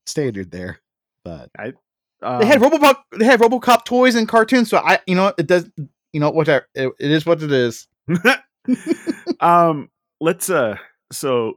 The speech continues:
Speaker 2: zipping towards the end there. I mean, that, that ending. Okay, you talk about
Speaker 3: Kill Bill. That was Kill Bill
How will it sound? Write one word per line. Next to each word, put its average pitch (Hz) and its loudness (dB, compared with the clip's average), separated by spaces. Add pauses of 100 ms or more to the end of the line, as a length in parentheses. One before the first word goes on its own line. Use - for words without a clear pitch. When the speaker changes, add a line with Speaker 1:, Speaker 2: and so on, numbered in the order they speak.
(120)
Speaker 2:
zipping 131 -4
towards 127 -6
the 110 -10
end 113 -12
there. 107 -10
I 127 -10
mean, 131 -8 (460)
that, 196 -6
that 214 -2
ending. 170 -4
Okay, 127 -4 (460)
you 185 -4
talk 202 0
about 170 0
Speaker 3:
Kill 208 8
Bill. 160 4 (460)
That 151 4
was 143 2
Kill 165 2
Bill 139 0